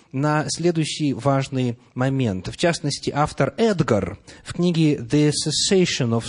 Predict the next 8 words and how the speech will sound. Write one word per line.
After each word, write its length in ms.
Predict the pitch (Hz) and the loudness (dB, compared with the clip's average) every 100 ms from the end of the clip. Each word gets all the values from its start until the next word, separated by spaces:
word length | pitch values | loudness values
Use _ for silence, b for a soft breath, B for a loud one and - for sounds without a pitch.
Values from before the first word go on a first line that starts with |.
| - | -2
Sign 320 | 147 117 117 | 0 0 0
Gifts» 420 | 120 220 - - - | 2 0 0 -8 -4
на 100 | 127 | -4
странице 640 | - 131 135 139 - 123 | -2 -2 0 -2 -2 -6
триста 360 | - 139 - 117 | -2 -4 -2 -2
восемьдесят 440 | 127 - - 127 | -2 -4 -6 -2
пятой 260 | 202 202 160 | -2 -2 -4
пишет: 540 | - - - - - | -2 -4 -6 -10 -20